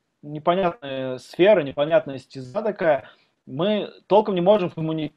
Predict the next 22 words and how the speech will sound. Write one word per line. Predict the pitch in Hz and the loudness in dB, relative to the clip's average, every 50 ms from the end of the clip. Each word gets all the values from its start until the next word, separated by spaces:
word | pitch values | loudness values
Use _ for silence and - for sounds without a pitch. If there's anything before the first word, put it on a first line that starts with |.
| _ _ _ | _ _ _
ко-, | - 165 165 160 156 151 | -4 -4 -4 -4 -6 -6
ком-, | - 165 160 160 156 139 | -4 -4 -4 -4 -6 -8
ну, | 208 220 220 214 170 156 | -6 -4 -4 -4 -4 -6
как | - - - _ | -10 -16 -10 _
тебе | - 170 | -6 -6
сказать, | - - 165 147 - - - - - _ | -4 -4 -4 -4 -6 -10 -20 -20 -14 _
именно | - 175 196 202 196 | -2 0 0 2 2
взаимодействовать | 151 139 202 202 208 208 185 233 233 226 - 208 170 | 4 4 6 6 6 6 6 6 4 4 2 0 0
друг | 139 202 185 147 | 0 -2 -4 -4
с | 151 | -2
другом. | 190 226 233 196 160 156 135 117 - - _ _ _ - | 0 0 0 2 2 0 -2 -2 -6 -14 _ _ _ -6
Настолько | 156 165 - - 254 240 208 220 202 180 165 - - - _ _ _ _ _ _ _ _ - | -4 0 2 2 2 4 6 6 8 8 6 6 2 -6 _ _ _ _ _ _ _ _ -16
мы | 165 165 160 165 170 175 175 | -16 -14 -10 -4 -2 0 2
в | 165 202 | 4 4
этом | 208 202 202 190 175 160 147 147 120 - _ _ _ _ _ | 4 4 4 2 0 0 -2 -6 -10 -16 _ _ _ _ _
как-то | - - 170 165 - - 147 127 | -6 -4 -4 -4 -2 -4 -4 -2
глупы, | 120 151 160 147 - 220 240 247 233 214 170 | 0 -2 -2 0 0 0 0 2 2 0 0
что | - - - 170 160 156 151 147 147 - - _ _ _ _ _ _ _ _ _ _ _ _ _ _ _ _ - | -2 0 2 4 4 6 4 2 0 -4 -8 _ _ _ _ _ _ _ _ _ _ _ _ _ _ _ _ -14
единственное | 147 143 156 165 226 233 208 - 180 160 147 | -12 -10 -6 -4 -4 -6 -6 -6 -6 -4 -4
взаимодействие | 135 139 165 156 156 151 147 175 208 214 208 - 156 | -2 0 0 2 2 2 4 4 2 2 0 -2 -4
остается | 135 - - 156 165 165 - 143 | -2 0 0 0 0 -2 -4 -2
конкурс. | - 180 156 135 113 - - 104 - - - _ | 2 2 2 2 2 -4 -14 -16 -18 -18 -20 _